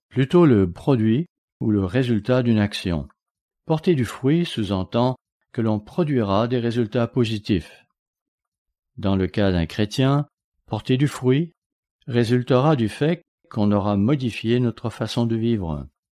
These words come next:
celle du vieil homme que nous étions. Nous nous serons repentis de nos anciennes habitudes,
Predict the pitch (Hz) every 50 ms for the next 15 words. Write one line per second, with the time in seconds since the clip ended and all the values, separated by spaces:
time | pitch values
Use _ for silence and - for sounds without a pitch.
0 | _ _ _ _ _ _ _ - - - - 110 107 110 110 104 101 95 90 92
1 | 101 107 107 113 113 104 104 113 131 135 127 120 113 - - 117 107 107 110 104
2 | 113 117 107 - - 113 104 98 82 76 - _ _ _ _ _ _ _ _ _
3 | _ _ _ _ _ _ _ _ _ _ _ _ _ _ _ _ _ _ _ _
4 | _ _ _ - 131 127 139 147 147 143 - 156 143 127 127 180 190 151 104 98
5 | 101 - 113 104 101 92 - - 147 123 104 95 87 87 90 90 95 101 92 87
6 | - - 113 113 110 92 90 82 87 98 95 - 151 147 139 107 92 85 -